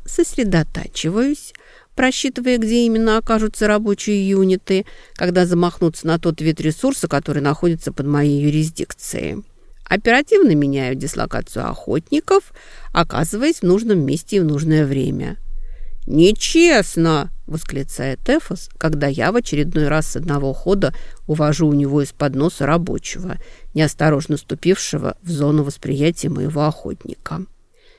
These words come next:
"Честно, честно!" — отрезаю. "Ты же знал, что там может быть засада?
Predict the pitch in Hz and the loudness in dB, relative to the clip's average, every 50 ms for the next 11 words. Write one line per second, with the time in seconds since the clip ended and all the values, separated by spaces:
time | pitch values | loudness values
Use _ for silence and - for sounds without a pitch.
0 | - - - - - 453 440 - 427 403 403 - - 440 392 165 156 - - - | -20 -20 -2 4 4 4 6 6 6 4 6 6 6 8 8 8 6 2 -2 -6
1 | - - - - - _ _ _ _ - - - - - 139 139 - - 139 127 | -6 -6 -8 -10 -16 _ _ _ _ -20 -18 -12 -10 -8 -8 -8 -6 -8 -8 -8
2 | 120 120 113 - - - - - - - - - - 359 240 165 - 147 139 - | -8 -8 -10 -10 -12 -14 -14 -14 -16 -18 -4 0 4 6 6 6 4 2 -2 -4
3 | - - 160 143 180 240 262 320 381 - - 392 - 330 247 214 202 180 165 156 | -6 -6 -4 0 4 4 6 6 4 2 0 0 2 2 2 2 2 2 2 0
4 | 143 143 151 143 143 165 170 185 - - 131 87 80 - - - | 0 -2 -2 0 0 0 0 0 0 -4 -4 -4 -4 -6 -8 -10